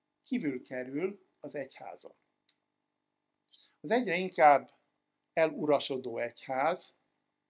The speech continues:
most ilyen plebeüsi szellemben hadd mondjam ezt, egyre kevésbé tud kezdeni azokkal az emberek, akik feláramlanak a városokba. Gondoljuk el, városba feláramlik egy csomó ember,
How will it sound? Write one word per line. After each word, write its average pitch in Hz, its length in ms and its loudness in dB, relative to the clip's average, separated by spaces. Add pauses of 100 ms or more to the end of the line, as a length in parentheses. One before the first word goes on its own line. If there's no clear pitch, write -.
(320)
most - 160 -16
ilyen 120 180 -8
plebeüsi 120 560 -2
szellemben 107 600 -6
hadd 113 240 -4
mondjam 120 360 -10
ezt, 226 240 -10 (800)
egyre 254 280 -2
kevésbé 151 500 -2
tud 127 260 -8
kezdeni 196 760 0 (100)
azokkal 156 480 -2
az 120 140 -8
emberek, 170 420 -4
akik 147 400 -10
feláramlanak 143 840 -4
a 131 80 -4
városokba. - 840 -6 (800)
Gondoljuk 202 440 0
el, 131 260 0 (1040)
városba 190 600 2
feláramlik 165 760 6
egy 110 120 -8
csomó 147 340 -4
ember, 220 720 2